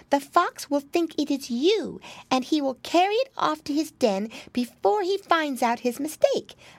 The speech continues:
By that time, you can run off home. But I will lose the Christmas stocking, said the piggy boy. It is better to lose one stocking than your life, said the mouse. Besides, one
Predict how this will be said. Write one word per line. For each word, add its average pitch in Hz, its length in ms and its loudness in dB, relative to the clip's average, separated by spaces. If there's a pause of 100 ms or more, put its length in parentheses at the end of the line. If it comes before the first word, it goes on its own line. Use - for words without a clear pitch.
(140)
By 185 200 4
that 320 300 2
time, 370 360 0
you 277 460 2
can 277 220 0
run 339 200 4
off 320 240 0
home. 165 460 -2 (520)
But - 180 6
I 698 300 2
will 403 100 -2
lose 571 420 0
the 480 140 2
Christmas 571 540 2
stocking, 381 680 2 (220)
said 170 260 0
the 160 80 -2
piggy 165 320 -2
boy. 165 400 -2 (540)
It 349 120 4
is 359 120 4
better 339 360 0
to - 120 -2
lose 254 260 -2
one 277 280 -2
stocking 302 560 -2
than 285 180 0
your 214 120 -2
life, 196 560 -2
said 147 260 -2
the 143 80 -4
mouse. 131 440 -2 (420)
Besides, 220 720 0 (200)
one 196 280 2